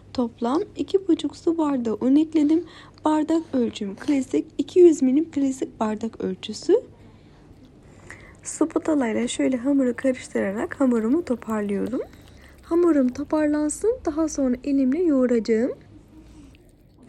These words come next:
Sevgili dostlarım, sizlerle ilk kez bu videoda karşılaştıysak kanalıma abone olmayı ve yandaki bildirim zilini açarsanız paylaşmış olduğum tariflerden herkesten önce ilk olarak siz haberdar olursunuz.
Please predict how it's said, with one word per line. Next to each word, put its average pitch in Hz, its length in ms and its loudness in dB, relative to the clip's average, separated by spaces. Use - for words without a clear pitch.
Sevgili 254 480 0
dostlarım, 247 540 -2
sizlerle 240 600 -2
ilk 247 300 -6
kez 247 300 0
bu 311 180 2
videoda 311 360 4
karşılaştıysak 254 1160 -4
kanalıma 320 600 4
abone 220 380 -2
olmayı 208 580 -4
ve 320 60 6
yandaki 294 480 4
bildirim 247 340 0
zilini 247 280 -2
açarsanız 330 680 -2
paylaşmış 247 600 -2
olduğum 226 360 0
tariflerden 214 840 -6
herkesten 320 720 2
önce 285 360 2
ilk - 300 -4
olarak 311 360 0
siz 285 200 -4
haberdar 208 560 -4
olursunuz. 202 720 -2